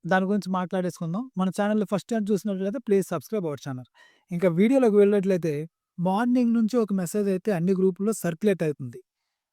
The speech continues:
అది ఎంతవరకు నిజం అని చెప్పేసి మనం ఒక వీడియో కూడా చేసాం. ఈ లోపే మనకి మళ్ళీ ఇంకొక అప్‌డేట్ అయితే రావడం జరిగింది.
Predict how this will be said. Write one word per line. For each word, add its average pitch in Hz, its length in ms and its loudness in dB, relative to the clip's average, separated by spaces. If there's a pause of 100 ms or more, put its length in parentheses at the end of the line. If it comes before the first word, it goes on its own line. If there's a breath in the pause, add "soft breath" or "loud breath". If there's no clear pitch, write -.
(140)
అది 190 160 2
ఎంతవరకు 226 440 2
నిజం 208 300 2
అని 196 120 0
చెప్పేసి 202 320 0
మనం 180 160 2
ఒక 151 140 -2
వీడియో 185 340 6
కూడా 190 220 0
చేసాం. 135 340 -8 (340)
ఈ 220 160 2
లోపే 220 240 4
మనకి 196 240 2
మళ్ళీ 180 240 2
ఇంకొక 180 300 0
అప్‌డేట్ 156 300 -2
అయితే 185 160 -2
రావడం 147 280 -2
జరిగింది. 127 360 -12